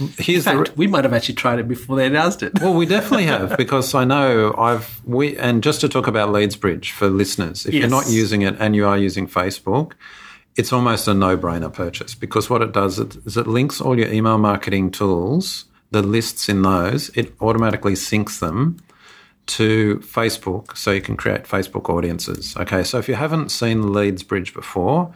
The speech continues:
Speaker 1: check it out. It's well worth it. So we use it, I think, with every single customer of ours.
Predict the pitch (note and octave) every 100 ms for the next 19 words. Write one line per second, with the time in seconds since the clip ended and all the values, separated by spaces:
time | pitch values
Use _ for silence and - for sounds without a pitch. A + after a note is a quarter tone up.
0 | - - - A#2+ A2 G2 F2 - F#2 -
1 | G#2 F2+ F2 E2+ F2+ - - - - -
2 | C3 E3 D#3 C#3 A2+ G#2 A#2 G2+ F#2 -
3 | A#2+ A2+ B2+ - A#2 G#2 F#2 - G2+ -
4 | G2 E2+ E2 E2+ D2+ C#2+ F2+ -